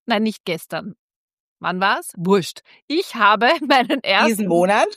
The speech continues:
Speaker 1: diesen Monat, ich habe meinen ersten Newsletter geschrieben, geschrieben, geschi-, <laughs> ge-, geschickt, wollte ich sagen.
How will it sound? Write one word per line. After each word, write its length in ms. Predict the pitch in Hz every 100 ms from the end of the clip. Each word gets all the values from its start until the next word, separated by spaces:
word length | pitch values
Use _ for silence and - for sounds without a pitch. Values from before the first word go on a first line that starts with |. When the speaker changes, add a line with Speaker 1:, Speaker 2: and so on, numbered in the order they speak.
| -
Speaker 1:
diesen 300 | 269 294 311
Monat, 520 | 226 208 214 226 320
ich 160 | 233 226
habe 240 | 220 233
meinen 360 | 233 220 214 214
ersten 420 | 185 214 247 247
Newsletter 560 | 214 254 262 202 185 190
geschrieben, 420 | 190 - 202 190 -
geschrieben, 640 | 214 196 - 220 233 170
geschi-, 300 | 180 - 202
<laughs> 60 | 185
ge-, 120 | 233 - - 571 - _ - 466 403 -
geschickt, 760 | 381 320 - - 480 480 - 330
wollte 280 | 262 247
ich 60 | 233
sagen. 300 | - 247 214